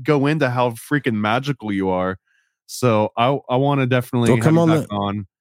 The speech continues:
Speaker 1: I wanna
Speaker 2: come
Speaker 1: do
Speaker 2: on the
Speaker 1: some
Speaker 2: radio
Speaker 1: Sigil Magic.
Speaker 2: tonight.
Speaker 1: Can we do
Speaker 2: Come on the
Speaker 1: Sigil
Speaker 2: radio
Speaker 1: Magic
Speaker 2: tonight.
Speaker 1: at another one?
Speaker 2: Yeah, we can. Yeah.
Speaker 1: All right, let's, let's, so next time you're gonna come on, we're gonna do Flat Earth, we're gonna do Moon Landing,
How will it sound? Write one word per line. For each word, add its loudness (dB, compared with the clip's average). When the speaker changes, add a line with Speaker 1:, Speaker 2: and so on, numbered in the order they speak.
Speaker 1:
I 0
wanna 2
Speaker 2:
come 4
Speaker 1:
do 4
Speaker 2:
on 4
the 2
Speaker 1:
some 4
Speaker 2:
radio 4
Speaker 1:
Sigil 0
Magic. 0
Speaker 2:
tonight. -20
Speaker 1:
Can 0
we 4
do 4
Speaker 2:
Come 4
on 4
the 4
Speaker 1:
Sigil 4
Speaker 2:
radio 4
Speaker 1:
Magic -2
Speaker 2:
tonight. -6
Speaker 1:
at -6
another 0
one? 0
Speaker 2:
Yeah, 0
we 0
can. 0
Yeah. -6
Speaker 1:
All 0
right, -2
let's, -4
let's, -2
so 2
next 0
time 2
you're 2
gonna 2
come -2
on, -2
we're -2
gonna -2
do 0
Flat 0
Earth, -2
we're 2
gonna 2
do 2
Moon 0
Landing, -2